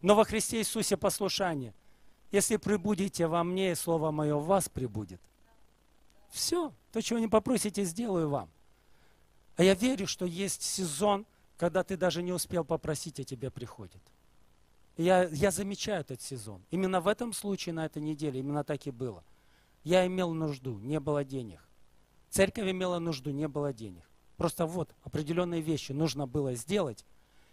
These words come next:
и просто раз в это время были деньги в кармане. Вот именно столько, чтобы это сделать.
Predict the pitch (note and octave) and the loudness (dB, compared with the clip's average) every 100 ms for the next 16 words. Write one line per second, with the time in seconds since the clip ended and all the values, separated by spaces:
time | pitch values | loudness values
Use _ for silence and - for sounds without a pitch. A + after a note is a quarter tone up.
0 | _ D#3 - D#3+ - E3+ G3 - D#3 D#3 | _ -2 2 2 4 2 2 0 -4 -4
1 | C3+ D#3+ C#3+ A2+ C#3+ B2+ C3+ B2 A#2 - | -2 -2 -4 -6 -8 -8 -8 -10 -12 -12
2 | B2 A#2+ A2+ A#2 D3+ - G#3+ F3 D3 - | -10 -8 -8 -6 -8 -6 -6 -4 -6 -2
3 | F3+ E3 C3+ - C#3+ C#3 C3 B2+ A2 G#2 | -2 -2 -6 -8 -8 -6 -6 -8 -10 -12
4 | D#2 | -14